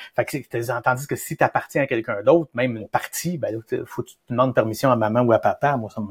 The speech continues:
m'intéresse pas. Fait que j'aime beaucoup le côté lifestyle, qu'on décide qu'est-ce qu'on fait,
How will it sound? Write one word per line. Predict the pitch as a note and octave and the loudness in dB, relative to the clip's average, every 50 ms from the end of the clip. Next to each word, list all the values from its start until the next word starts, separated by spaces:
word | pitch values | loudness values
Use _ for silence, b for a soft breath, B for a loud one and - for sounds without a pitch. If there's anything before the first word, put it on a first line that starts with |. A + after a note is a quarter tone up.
| F#2+ F2+ - | -10 -10 -8
m'intéresse | A2+ G#2+ G#2+ A2+ G#2 G2 F#2+ - | -8 -6 -6 -6 -6 -6 -6 -8
pas. | - - E3+ B B B B B B B B - | -4 -4 -6 B B B B B B B B -4
Fait | A#2+ A#2 | -4 0
que | G#2 | 2
j'aime | B2+ C#3 C#3+ | 2 2 2
beaucoup | C3 C3 - - | 0 -2 -2 0
le | F3+ D3 - | 2 2 2
côté | - F#3 F#3 - D3 C#3+ | 2 0 0 2 2 2
lifestyle, | C3+ A#2+ A#2 A2 - - - C#3 D3+ D3+ C3 - | 2 2 2 0 -2 0 2 4 4 4 2 -2
qu'on | - A2 G#2 G2+ | -8 -12 -14 -8
décide | G#2+ B2 A#2 - C#3+ C#3 | -8 -6 -6 -6 -8 -4
qu'est-ce | - A#2 G2+ - | -4 -6 -4 -4
qu'on | - A2+ G#2 | -4 -6 -6
fait, | - - D3+ E3+ | -2 -4 -4 -4